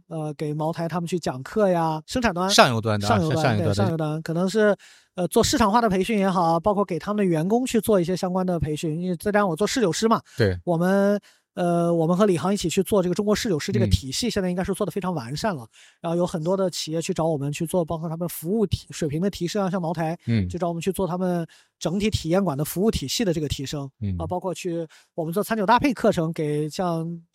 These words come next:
Speaker 1: 前两个月给那个台州，做台州的什么餐酒搭配的，呃，那个官方的那个，那个，那个报告，啊，就是，呃，官方指导，我们台州菜应该用什么酒去搭，用葡萄酒搭什么，用白酒搭什么，用黄酒搭什么，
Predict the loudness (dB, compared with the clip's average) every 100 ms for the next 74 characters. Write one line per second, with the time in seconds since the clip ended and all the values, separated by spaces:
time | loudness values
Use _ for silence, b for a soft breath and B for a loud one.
0 | -6 0 2 4 4 4 0 -2 0 2
1 | 4 4 4 b b b -4 -2 0 0
2 | 0 2 2 0 0 -4 -6 -4 -2 -2
3 | 0 0 0 0 0 -2 -2 -4 -6 -8
4 | -8 -6 -6 -2 -2 0 -2 -2 -2 -4
5 | -6 _ -6 -4 -4 -4 -4 -4 -4 0
6 | 2 4 2 _ _ -10 -6 -2 -2 -4
7 | b b -12 -6 -4 -4 -4 2 2 2
8 | -2 -2 -4 -6 -10 -20 -20 _ 0 2
9 | 4 4 4 2 2 2 2 2 2 2
10 | 2 0 2 2 2 -2 -2 2 2 2
11 | 4 2 2 2 2 2 2 2 2 2
12 | 0 -2 -2 0 2 2 2 2 2